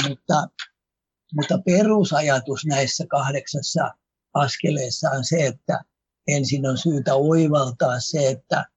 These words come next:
elämään liittyy tätä kärsimystä.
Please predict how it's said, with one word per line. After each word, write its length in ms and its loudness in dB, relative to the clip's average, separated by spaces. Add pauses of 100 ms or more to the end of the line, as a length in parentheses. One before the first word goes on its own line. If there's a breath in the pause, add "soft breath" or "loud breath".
(420)
elämään 520 2
liittyy 720 0 (420)
tätä 260 0
kärsimystä. 760 -2